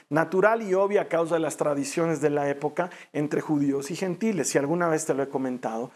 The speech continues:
los judíos no se relacionaban con otras personas,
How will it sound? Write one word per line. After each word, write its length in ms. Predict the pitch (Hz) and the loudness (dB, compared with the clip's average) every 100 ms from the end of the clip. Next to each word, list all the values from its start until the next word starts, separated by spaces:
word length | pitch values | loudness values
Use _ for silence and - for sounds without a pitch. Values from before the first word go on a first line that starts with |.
| - - | -20 -8
los 240 | 143 165 - | -2 0 0
judíos 400 | 185 190 196 151 | -2 2 2 0
no 200 | 165 170 | -2 0
se 120 | 185 | 2
relacionaban 880 | 160 175 170 165 190 185 214 196 143 | 4 2 2 0 0 2 4 2 0
con 160 | 139 135 | -2 -4
otras 260 | 127 131 | -4 -6
personas, 500 | - 143 127 127 - | -6 -8 -8 -10 -12